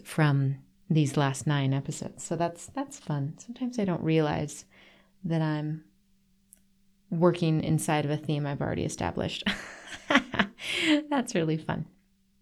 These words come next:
One of the quotes that I wanted to share again in this episode comes from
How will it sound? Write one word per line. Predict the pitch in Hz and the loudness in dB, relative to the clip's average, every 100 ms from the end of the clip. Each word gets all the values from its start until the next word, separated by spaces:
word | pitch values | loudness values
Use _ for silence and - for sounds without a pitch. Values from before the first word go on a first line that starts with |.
| _ _ _ _ _ _ - - | _ _ _ _ _ _ -20 2
One | 214 | 6
of | 247 | 6
the | 247 | 6
quotes | - 156 135 - - _ _ _ - - _ _ _ _ _ | 6 4 4 -2 -2 _ _ _ -20 -20 _ _ _ _ _
that | 160 151 | 2 2
I | 143 | 2
wanted | 147 139 135 | 2 0 0
to | 147 139 - - - _ | 0 0 -2 -4 -16 _
share | - - 160 147 | -6 2 4 4
again | 135 131 127 127 | 2 0 2 2
in | 131 | 2
this | 135 - | 2 -2
episode | - - - - 50 160 - - - - _ _ _ | -6 -4 -4 -4 -2 -4 -4 -20 -20 -20 _ _ _
comes | - 151 147 - | 2 2 2 0
from | - 139 135 131 131 139 | 0 2 4 2 2 0